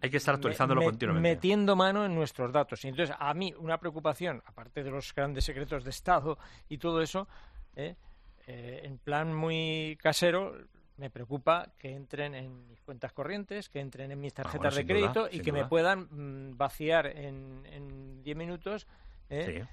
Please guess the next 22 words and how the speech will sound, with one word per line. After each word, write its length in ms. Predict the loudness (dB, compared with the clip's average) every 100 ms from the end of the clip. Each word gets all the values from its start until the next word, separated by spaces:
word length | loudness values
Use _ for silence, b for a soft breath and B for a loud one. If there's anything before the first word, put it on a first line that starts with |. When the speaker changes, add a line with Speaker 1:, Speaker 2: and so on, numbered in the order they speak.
| -10
Speaker 2:
los 180 | -6 -6
pocos 280 | -4 -4 0
ahorros 340 | 2 2 0
que 100 | -6
uno 160 | -8 -8
tiene. 300 | -6 -8 -12 b b
Speaker 1:
Sí. 60 | -6
Speaker 2:
Entonces, 320 | -2 -2 -2 -12 -20 -8
le 120 | -6
digo, 240 | -4 -6 -4
¿para 280 | 0 2 2
eso 420 | 0 -4 -6 -10 -16 -20 -20 0
hay 200 | 2 4
algún 280 | 4 2 -2
método 340 | 2 4 4
posible 440 | 0 -2 -6 -2
o 60 | 0
lo 80 | 2
Speaker 1:
Claro. 140 | 4
Speaker 2:
mejor 140 | 6 6
es 80 | 4
rezar? 340 | 0 -4